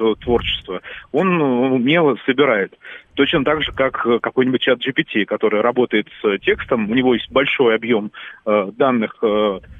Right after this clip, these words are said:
в виде текстовых блоков, которые он как бы благодаря ал-, алгоритмам, э, может, э, м, правильно сопоставить и сделать связанный текст, потому что изначально это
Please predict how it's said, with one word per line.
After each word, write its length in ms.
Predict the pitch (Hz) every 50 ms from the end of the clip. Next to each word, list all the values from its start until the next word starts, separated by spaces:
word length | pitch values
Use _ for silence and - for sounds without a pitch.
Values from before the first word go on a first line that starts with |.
| - - - -
в 60 | 101
виде 600 | 101 113 117 104 104 107 110 110 107 104 98 98 - -
текстовых 440 | 139 127 - - - 113 113 113 123
блоков, 300 | 175 247 - - - -
которые 360 | 113 107 - 175 180 165 139
он 140 | 120 113 110 - _ - -
как 160 | - 120 113 113
бы 160 | 123 117 104 - - - -
благодаря 500 | 139 143 131 143 139 147 156 151 143 139
ал-, 120 | 139 135 151
алгоритмам, 720 | 135 139 135 156 156 180 214 240 - 170 147 123 120 117 - - -
э, 260 | 139 113 113 110 110 - - - _ _ -
может, 320 | 131 156 175 - 151 139 - - - 135
э, 240 | 127 123 120 113 - - - - - - _ _ _ 135
м, 200 | 123 113 107 104 -
правильно 480 | - 135 135 139 147 131 107 113 110 - -
сопоставить 640 | - - 123 123 - - 190 220 190 143 - -
и 180 | 127 160 180 156 - - - -
сделать 320 | 123 117 131 160 160 - - -
связанный 380 | - 123 143 131 143 143 143 -
текст, 300 | - 127 104 - - -
потому 260 | _ - 113 104 104 -
что 160 | - - 113
изначально 420 | 131 143 139 - 147 120 113 107 101
это 440 | - 117 110 110 113 113 110 110